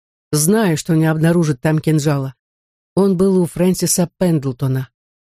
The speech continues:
Кривое лезвие глубоко погружалось в его грудь. Фрэнсис покачнулся. Мисс Кейн двинулась вперёд, как если бы хотела обхватить его, и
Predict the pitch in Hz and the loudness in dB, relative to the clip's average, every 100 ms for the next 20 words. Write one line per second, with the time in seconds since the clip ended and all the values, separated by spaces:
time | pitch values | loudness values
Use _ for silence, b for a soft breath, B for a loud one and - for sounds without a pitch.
0 | _ _ - 143 147 143 147 170 143 151 | _ _ -2 0 2 2 2 0 0 0
1 | 143 135 143 143 143 - 185 - 143 143 | 0 -2 -2 -2 -4 -4 -4 -2 -2 -2
2 | 139 147 143 - 135 135 139 139 131 - | 0 -2 -2 -4 -4 -2 -2 -4 -8 -10
3 | - _ _ _ _ _ _ _ _ _ | -20 _ _ _ _ _ _ _ _ _
4 | _ _ _ _ _ _ 151 139 - - | _ _ _ _ _ _ -2 0 -2 -6
5 | 139 143 - 196 214 - 214 190 _ _ | -4 -4 -2 -2 -2 -2 -4 -6 _ _
6 | _ _ _ _ _ 208 208 - - 220 | _ _ _ _ _ -2 0 -2 -2 0
7 | 208 196 185 196 190 190 - - 214 226 | 2 0 0 2 0 -2 -6 -4 0 0
8 | - 208 - 208 196 180 190 - 208 196 | -2 -8 -4 -4 -2 -2 -4 -2 -2 -2
9 | - 190 - 196 202 247 - 208 208 - | -2 -8 -4 -4 -2 -6 -2 0 0 -4
10 | _ _ 190 | _ _ -8